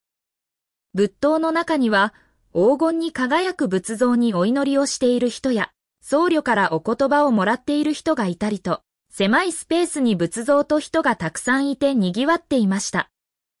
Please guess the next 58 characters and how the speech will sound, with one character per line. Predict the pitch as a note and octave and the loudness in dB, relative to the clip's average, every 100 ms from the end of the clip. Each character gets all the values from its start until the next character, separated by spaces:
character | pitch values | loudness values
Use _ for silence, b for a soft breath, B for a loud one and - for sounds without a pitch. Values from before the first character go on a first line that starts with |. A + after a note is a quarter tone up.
| _ _ _ _ _ | _ _ _ _ _
そ | - G3 | -4 -2
し | - | 0
て、 | A3 G#3+ b b b | 0 0 b b b
黄 | F3+ A#3+ D#4 | 2 4 4
金 | F4+ F4+ | 0 0
の | F4 | -2
仏 | E4 E4 | -2 -2
塔 | E4+ E4+ | -2 0
が | E4+ F4+ | 2 2
あ | |
る | F4 | 0
頂 | - B3 C4+ | -2 0 2
上 | C#4 D4+ | 2 2
に | A#3+ F3 | 2 -2
行 | E3 | -4
っ | |
て | - A3+ | -2 0
み | A#3+ | 2
る | A#3 | 0
と、 | - - _ _ _ | -2 -6 _ _ _
そ | - F3+ | -4 0
こ | D4 | 0
か | D#4+ F4+ | 0 0
ら | F4 | 0
の | C#4+ | -2
景 | - B3+ | 0 -2
色 | - G#3 | -2 -2
は、 | F#3 D4+ b b | 0 -2 b b
よ | E3 | 0
り | F3+ B3+ | 0 0
高 | G#3+ C4+ F4 | -4 -2 0
い | F4 | 0
と | C#4 | -2
こ | C4 | 0
ろ | C#4 | 0
か | C4+ | 0
ら | G3 | -2
市 | F3 - | -4 -4
街 | C4+ D4 A3+ | 0 2 2
を | D#3+ | 0
見 | D#3 E3 | 0 0
下 | |
ろ | G3+ A3+ | 0 0
せ | B3 | 0
ま | A#3+ | 0
し | B3+ | -2
た。 | - F#3 _ _ _ _ _ _ _ _ _ - | -4 -6 _ _ _ _ _ _ _ _ _ -6
お | F3 | -6
経 | F3+ D4 D#4+ | -2 0 0
を | D#4+ | -2
つ | D4+ B3+ | -2 -2
ぶ | D4 | -2
や | D#4 | -2
き | D#4+ | -2
な | E4 E4+ | -4 -2
が | D#4 | 0
ら | B3+ | 0
仏 | F#3 F3 | -2 -4